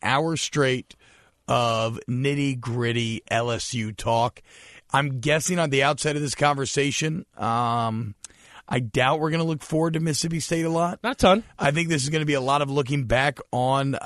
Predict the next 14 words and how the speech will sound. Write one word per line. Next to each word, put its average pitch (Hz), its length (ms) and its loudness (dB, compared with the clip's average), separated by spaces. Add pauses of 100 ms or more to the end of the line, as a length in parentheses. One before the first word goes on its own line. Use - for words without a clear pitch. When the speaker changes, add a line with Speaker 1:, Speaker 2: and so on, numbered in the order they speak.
(400)
Speaker 1:
on 135 180 -2
Florida 139 380 -2
because 117 400 -2
I 107 80 0
think 113 220 -2
Mississippi 120 360 -2
State 110 300 -2
looks 98 300 -8
terrible 127 420 -2
and 82 80 -8
they 78 60 -8
lost 95 320 -6
to 90 100 -6
Tennessee. 127 720 -6